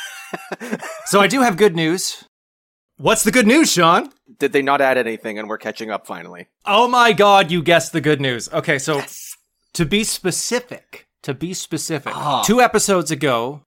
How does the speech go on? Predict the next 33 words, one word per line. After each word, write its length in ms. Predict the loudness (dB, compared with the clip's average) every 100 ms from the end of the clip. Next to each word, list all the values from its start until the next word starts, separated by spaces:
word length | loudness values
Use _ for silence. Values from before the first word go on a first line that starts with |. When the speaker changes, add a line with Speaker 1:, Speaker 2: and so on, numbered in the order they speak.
| _
Speaker 1:
we 280 | -8 -4 -4
did 400 | -2 -2 -2 -4
Freaky 340 | -10 -10 -10
Fridays. 680 | -10 -8 -8 -10 -18 -20 -14 -8
At 180 | -2
that 200 | 2 0
time, 460 | 2 2 2 0 -6 -14
we 240 | -8 -4
were 300 | -2 -4 -2
at 380 | 0 0 0 -6
sif-, 320 | -6 -6 -6
seventeen 960 | -10 0 0 0 -6 -6 -6 -6 -10 -16 _
fifty-six. 680 | -10 -8 -12 -12 -14 -18 _ _ _
But 580 | 0 4 4 0 -16 -18 _ _ _ _
we 140 | -8 -4
did 180 | -4
two 180 | -2 0
extra 240 | 0 -2 -6
movies. 500 | -6 -8 -12 -16 _ -14
We 80 | -6
did 200 | -6 -6
three 280 | -4 -4 -4
Freaky 320 | -6 -6 -6
Fridays, 640 | -2 -2 -2 -8 -16 -20 _ _ _
okay? 380 | -8 -4 -4 -6 _ _
So 160 | -10 -4
that 220 | -4 0
brought 180 | 2 2
us 100 | 0
down 200 | 0 0
to 60 |
seventeen 440 | 0 -2 -2 -8 -8
fifty-four. 600 | -10 -12 -14 -12 -12